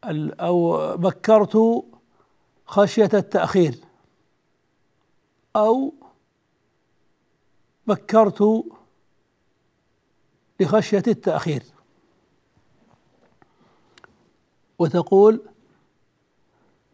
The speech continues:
"ذهبت إلى العلماء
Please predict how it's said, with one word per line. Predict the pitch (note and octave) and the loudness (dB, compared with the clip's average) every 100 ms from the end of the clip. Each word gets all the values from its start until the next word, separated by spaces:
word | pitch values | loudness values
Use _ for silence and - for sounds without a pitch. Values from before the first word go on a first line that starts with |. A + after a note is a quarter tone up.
| _ _ _ _ _ _ _ _ _ _ _ _ _ _ _ _ _ _ _ _ - | _ _ _ _ _ _ _ _ _ _ _ _ _ _ _ _ _ _ _ _ -2
"ذهبت | F3 G#3 D3 | 2 2 4
إلى | G3 G3+ G3 | 4 4 2
العلماء | D3+ F#3 F3+ F#3 G3+ G#3 - - | 2 2 2 2 0 -2 -8 -20